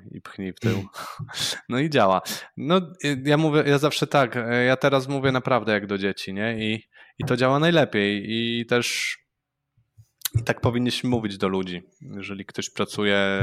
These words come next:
Speaker 1: y, z ludźmi stacjonarnie, ale, ale online też. Jakby uważam, że no, im łatwiej, y, im,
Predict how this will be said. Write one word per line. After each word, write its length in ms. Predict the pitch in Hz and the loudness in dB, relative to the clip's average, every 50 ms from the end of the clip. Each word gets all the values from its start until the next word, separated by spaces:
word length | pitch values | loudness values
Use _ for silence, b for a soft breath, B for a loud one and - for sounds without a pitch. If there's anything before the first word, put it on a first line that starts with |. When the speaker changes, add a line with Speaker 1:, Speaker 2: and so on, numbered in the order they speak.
| 95 95 95 95 95 98 98 98 98 | -2 -2 -4 -6 -6 -6 -6 -8 -8
Speaker 1:
y, 40 | 95 | -10
z 180 | - - - - | -12 -14 -10 -6
ludźmi 260 | 101 98 95 104 101 | -6 -6 -6 -8 -10
stacjonarnie, 680 | - - 113 - - 104 104 110 117 120 117 120 110 104 | -10 -10 -14 -10 -8 -4 0 2 2 2 2 0 0 2
ale, 220 | 113 123 135 135 - B B B B B B B B B B B B | 2 2 2 2 0 B B B B B B B B B B B B
ale 200 | - 190 190 175 | 0 2 4 4
online 400 | 165 175 170 160 156 156 151 151 | 4 4 4 4 4 4 2 2
też. 340 | - 156 131 104 101 - - | 4 4 4 4 4 4 2
Jakby 260 | 117 113 120 131 139 | 2 2 4 2 2
uważam, 340 | 139 131 139 135 139 139 131 | 4 4 2 2 2 0 2
że 180 | 131 135 135 | 2 2 4
no, 220 | 135 135 135 135 131 | 4 4 2 2 2
im 240 | 107 147 147 147 | 0 0 2 4
łatwiej, 680 | 147 147 147 143 - - 143 139 131 131 127 127 127 127 117 110 117 123 120 117 | 6 4 4 4 2 2 2 4 4 4 2 2 0 0 0 0 0 0 -2 -2
y, 40 | 110 | -2
im, 240 | 123 131 131 131 | -2 -2 -2 -4